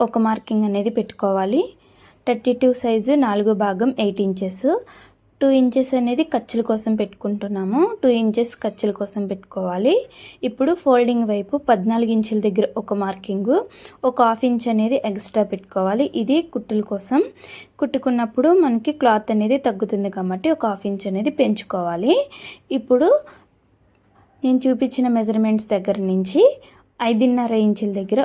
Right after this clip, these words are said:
ఒక మార్కింగ్ అనేది పెట్టుకోవాలి. ఒక మార్కింగ్ అనేది పెట్టుకుని స్ట్రైట్గా డ్రా చేసుకున్న తర్వాత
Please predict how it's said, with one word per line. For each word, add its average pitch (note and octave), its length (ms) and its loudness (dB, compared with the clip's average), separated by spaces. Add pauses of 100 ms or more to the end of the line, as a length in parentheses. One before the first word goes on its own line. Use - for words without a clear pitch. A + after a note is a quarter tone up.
ఒక G#3+ 200 0
మార్కింగ్ G3 480 -2
అనేది F#3+ 280 0
పెట్టుకోవాలి. G3+ 760 0 (600)
ఒక A3+ 160 -8
మార్కింగ్ A3+ 440 0
అనేది G#3+ 260 2
పెట్టుకుని G#3+ 500 0
స్ట్రైట్గా A3+ 500 0
డ్రా G3+ 280 0
చేసుకున్న G3+ 520 -6
తర్వాత F#3 440 -2